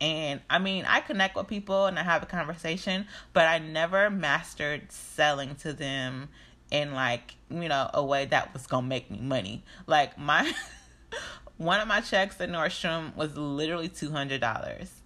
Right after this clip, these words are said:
Um, and the way it worked is if you didn't, okay, so if you make your commission, you're gonna get paid a percent of your commission. But if you don't make your commission, 'cause each month we have monthly goals,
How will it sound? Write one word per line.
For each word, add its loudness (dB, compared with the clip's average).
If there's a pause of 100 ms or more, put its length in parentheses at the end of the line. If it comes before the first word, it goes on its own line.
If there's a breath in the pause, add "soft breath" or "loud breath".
Um, 4
and 0
the 2
way 2
it 0
worked 2
is 0
if -4
you -6
didn't, -2 (680 loud breath)
okay, 0
so 2
if -2
you -4
make 0
your -4
commission, -4
you're -6
gonna 0
get -6
paid 0 (240)
a 4
percent -6
of -4
your -2
commission. -8 (360 loud breath)
But 4
if -4
you -8
don't 0
make 0
your -2
commission, -8
'cause -12
each -6
month -4
we -6
have 0
monthly -6
goals, 2